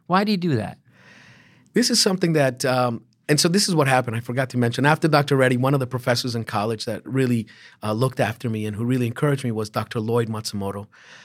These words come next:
Speaker 2: at Rhode Island College. And similar to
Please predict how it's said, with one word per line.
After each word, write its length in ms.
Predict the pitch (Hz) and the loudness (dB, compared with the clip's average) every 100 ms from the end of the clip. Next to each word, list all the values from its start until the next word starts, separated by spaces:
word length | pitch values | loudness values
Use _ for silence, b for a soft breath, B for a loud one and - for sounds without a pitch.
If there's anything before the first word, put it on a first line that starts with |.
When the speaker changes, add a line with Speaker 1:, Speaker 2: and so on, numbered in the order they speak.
| B | B
Speaker 2:
at 100 | 117 | -4
Rhode 140 | 107 107 | -2 -2
Island 200 | 107 104 | -2 -2
College. 480 | 107 110 107 - b b b _ | -2 -2 -4 -8 b b b _
And 460 | 104 107 107 107 101 | -4 -2 -2 -4 -2
similar 420 | - - 147 139 | 0 2 4 2
to 520 | 123 127 120 117 113 | 0 -4 -2 -4 -8